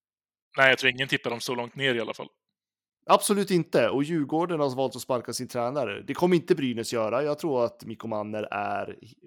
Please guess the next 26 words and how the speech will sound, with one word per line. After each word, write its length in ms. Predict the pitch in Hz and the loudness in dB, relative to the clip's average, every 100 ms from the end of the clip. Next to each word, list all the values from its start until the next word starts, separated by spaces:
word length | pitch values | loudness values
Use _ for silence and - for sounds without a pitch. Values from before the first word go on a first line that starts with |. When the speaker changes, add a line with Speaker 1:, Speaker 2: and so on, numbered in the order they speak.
| - | -20
Speaker 2:
fortfarande 840 | - - - 113 135 170 160 160 | -18 -18 -8 -4 -4 -4 -4 -6
rätt 440 | 147 139 135 - - | -4 -6 -8 -12 -10
person. 500 | 139 127 131 185 190 _ _ _ _ _ _ _ _ - | -8 -6 -8 -10 -14 _ _ _ _ _ _ _ _ -4
Eh, 60 | 135 | 0
jag 500 | 127 123 120 123 - | 2 2 2 0 0
tror 140 | 151 | -2
att 80 | 143 | 0
han, 260 | 139 127 123 | 0 0 0
han 220 | 131 165 | 2 4
säger 220 | 180 165 | 4 4
rätt 180 | 151 139 | 2 2
saker 400 | 160 147 - 143 | 0 0 -2 -4
när 80 | 139 | -4
han 80 | |
pratar 260 | 135 131 127 | -2 -4 -6
till 140 | - | -12
supporterna. 580 | 123 127 123 123 139 143 | -12 -6 -4 -2 -2 -2
Han 160 | 147 147 | -2 -2
säger 560 | - 135 131 139 131 - | 0 0 0 -2 -4 -4
s-, 300 | - - - - - _ - - | -4 -4 -6 -18 -20 _ -12 -6
rätt 200 | 135 - | -6 -2
saker 480 | 139 120 - - 131 | 0 0 -2 -4 -2
i 40 | |
omklädningsrummet 1000 | 131 - 117 113 - 120 139 165 170 147 | -2 -2 -8 -8 -6 -6 -4 -6 -6 -4
och, 380 | 139 - - 139 | -6 -6 -10 -4
eh, 240 | 135 | -2